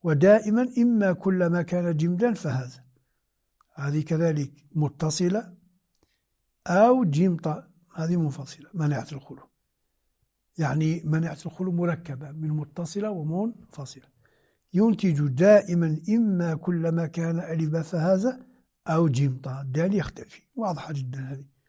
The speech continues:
لامتناع خلو الواقع عن مقدمات التأليف والجزء الآخر فيمتنع الخلو عن لازم المقدمتين والجزء الآخر.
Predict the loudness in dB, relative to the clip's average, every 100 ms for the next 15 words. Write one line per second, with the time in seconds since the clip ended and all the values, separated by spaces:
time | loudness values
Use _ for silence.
0 | _ _ _ _ -2 2 2 2 2 4
1 | 4 2 -2 0 2 2 0 2 2 2
2 | -4 -4 -2 -2 -2 -2 0 0 0 0
3 | -4 -4 -8 -6 -8 -12 _ _ _ _
4 | _ _ -2 2 2 0 -2 -6 -6 -8
5 | -4 0 0 0 -4 -4 -4 -6 -2 0
6 | 0 -2 -8 _ _ _ _ _ _ -10
7 | -6 -2 -2 0 4 4 4 2 2 0
8 | -2 -6 -2 -2 -2 -2 0 0 0 -2
9 | -4 -8 -12 -12